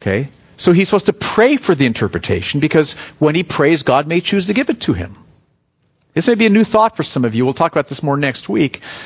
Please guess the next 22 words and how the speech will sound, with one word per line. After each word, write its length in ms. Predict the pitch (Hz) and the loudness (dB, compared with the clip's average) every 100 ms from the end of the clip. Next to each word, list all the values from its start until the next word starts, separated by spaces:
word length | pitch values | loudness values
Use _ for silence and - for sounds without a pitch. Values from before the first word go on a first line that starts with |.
| - - | -20 -4
But 260 | 156 151 - | -2 -2 -4
prayer 480 | - 208 233 156 | 0 4 6 6
can 160 | 151 165 | 2 0
be 60 | 160 | 0
an 80 | |
important 400 | 156 - 170 170 | -2 0 0 0
part 320 | - 143 147 - | -2 0 0 0
in 160 | 135 | 0
you 120 | 139 | 2
receiving 500 | 156 156 - 139 156 | 2 2 2 2 2
a 60 | 139 | 0
gift 420 | 120 131 - - | 2 0 -2 -8
to, 160 | - 143 | -6 -4
to 160 | - | -4
benefit 480 | 143 - 143 151 - | -4 0 -2 -2 -2
your 80 | 147 | 0
home 180 | 139 151 | 0 2
group 220 | 156 147 | 2 2
on 180 | 143 139 | 0 -2
Friday 560 | - - - 165 156 | -6 -12 -2 0 2
night 380 | 156 160 160 160 | 0 0 2 2
or, 180 | 113 110 | 0 -2